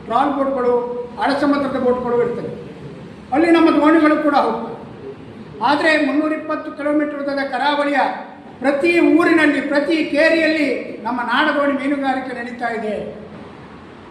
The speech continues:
ಆದರೆ ಸರ್ಕಾರಕ್ಕೆ, ಜನಪ್ರತಿನಿಧಿಗಳಿಗೆ, ಮಂತ್ರಿಗಳಿಗೆ ಇವರ ಸಂಖ್ಯೆಗಳು ತೋರ್ತಾ ಇಲ್ಲ. ಅವರಿಗೆ ತೋರ್ತಾ ಇರುವಂಥದ್ದು ಬೋಟ್ಗಳು,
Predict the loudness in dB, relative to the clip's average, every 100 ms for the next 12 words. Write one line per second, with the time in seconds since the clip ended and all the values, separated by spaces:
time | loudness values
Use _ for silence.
0 | 0 2 4 4 4 0 2 4 2 2
1 | 2 2 0 -10 -14 -18 -18 -20 -20 -20
2 | -20 -20 -20 -20 -20 -20 -8 2 2 4
3 | 2 2 4 4 4 4 4 4 2 -2
4 | -8 -14 -16 -18 -20 -20 -8 0 2 2
5 | 2 2 2 0 -2 -4 -8 -12 -16 -18
6 | -20 -20 -10 -2 0 0 2 2 4 2
7 | 0 0 0 0 0 0 2 0 0 -2
8 | -8 -12 -16 -18 -20 -20 -20 -12 -2 2
9 | 2 2 2 2 2 2 2 2 0 -2
10 | -4 -2 -4 -2 -2 -2 0 0 0 0
11 | -2 -8